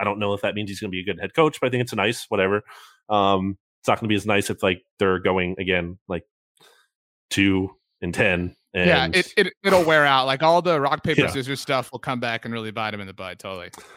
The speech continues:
Speaker 1: So, uh, we'll see how that goes. And Joe Judge, I think Joe Judge s-, did some nice things in year one.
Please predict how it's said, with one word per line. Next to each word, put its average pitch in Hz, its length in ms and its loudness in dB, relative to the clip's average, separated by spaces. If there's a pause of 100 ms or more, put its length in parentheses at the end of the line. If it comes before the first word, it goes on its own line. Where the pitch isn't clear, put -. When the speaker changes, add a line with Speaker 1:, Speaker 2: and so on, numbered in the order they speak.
(240)
Speaker 1:
So, 110 320 4
uh, 101 260 6
we'll 117 140 4
see 123 140 4
how 107 80 6
that 98 160 4
goes. 90 340 2
And 127 100 2
Joe 143 120 8
Judge, 127 420 4
I 190 80 0
think 226 140 4
Joe 151 100 6
Judge 127 300 4
s-, 135 80 -4
did 113 260 -4
some 104 240 -2
nice 117 300 -2
things 135 680 0
in 110 100 -2
year 107 200 2
one. 113 580 2